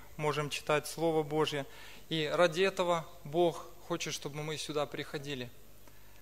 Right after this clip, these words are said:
Давайте вместе откроем Евангелие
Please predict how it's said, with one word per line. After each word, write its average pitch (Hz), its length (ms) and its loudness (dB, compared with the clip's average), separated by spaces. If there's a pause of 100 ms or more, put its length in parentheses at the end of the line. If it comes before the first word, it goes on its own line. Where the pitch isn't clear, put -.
(840)
Давайте 170 400 8
вместе 185 380 2
откроем 165 800 0 (960)
Евангелие 151 800 4